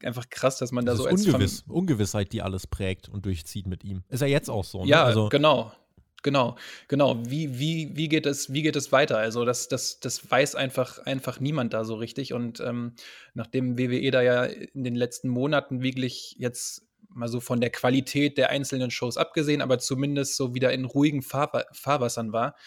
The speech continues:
Speaker 1: ähm, hat sich das jetzt, seitdem er zurück ist, wieder komplett geändert. Und ich glaub, das bringt einfach für alle, die da angestellt sind, eine ziemliche Unsicherheit mit sich und auch für die, für die vielen Fans, kann ich mir vorstellen.
Speaker 2: W W E möchte einen Verkauf,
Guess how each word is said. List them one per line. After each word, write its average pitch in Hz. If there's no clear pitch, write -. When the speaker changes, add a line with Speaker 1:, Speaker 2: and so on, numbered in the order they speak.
Speaker 1:
ähm, 120
hat 120
sich 123
das 123
jetzt, 127
seitdem 123
er 120
zurück 127
ist, 127
wieder 123
komplett -
geändert. 123
Und 113
ich 107
glaub, 120
das -
bringt 123
einfach 117
für -
alle, 123
die 120
da 120
angestellt 120
sind, -
eine 120
ziemliche 123
Unsicherheit 113
mit 110
sich -
und 107
auch 113
für -
die, 110
für -
die 110
vielen 113
Fans, 113
kann -
ich 107
mir 110
vorstellen. 117
Speaker 2:
W 95
W 101
E 120
möchte 120
einen 104
Verkauf, 107